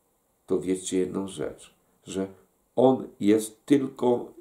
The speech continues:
jakby pudłem rezonansowym, ale to Pan Bóg uderza w strunę. I Pan Bóg może przez niego zrobić wielkie rzeczy, chociaż on sam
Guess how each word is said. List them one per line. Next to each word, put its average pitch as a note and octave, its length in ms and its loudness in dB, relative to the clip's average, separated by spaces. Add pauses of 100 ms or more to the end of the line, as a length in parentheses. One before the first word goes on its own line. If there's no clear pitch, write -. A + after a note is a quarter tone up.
jakby G#2 440 2
pudłem G#2+ 560 2
rezonansowym, G2+ 960 0 (1300)
ale G2 220 0
to G2 120 -10
Pan G2+ 320 -2
Bóg F2 200 -8
uderza D#2 400 -4
w - 80 -14
strunę. - 520 -12 (500)
I G#2 60 -6
Pan B2 300 2
Bóg A#2+ 160 -4
może A2+ 300 0
przez G#2 320 -2
niego G2 340 0
zrobić F#2+ 600 -2 (800)
wielkie G2 360 0
rzeczy, G2+ 340 0
chociaż G#2+ 380 -4
on G2+ 180 -2
sam G#2 480 -4